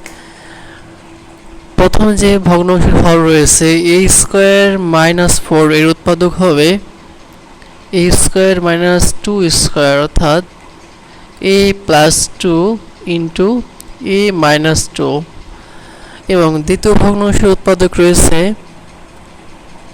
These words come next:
আহ, a into a minus a plus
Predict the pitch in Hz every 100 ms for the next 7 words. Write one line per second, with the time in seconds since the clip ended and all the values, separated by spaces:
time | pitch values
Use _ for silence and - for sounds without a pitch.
0 | - - - - - - - - - -
1 | 175 175 165 165 - - - - - -
2 | 208 214 202 202 208 175 160 160 156 156
3 | - - - - - 185 170 180 165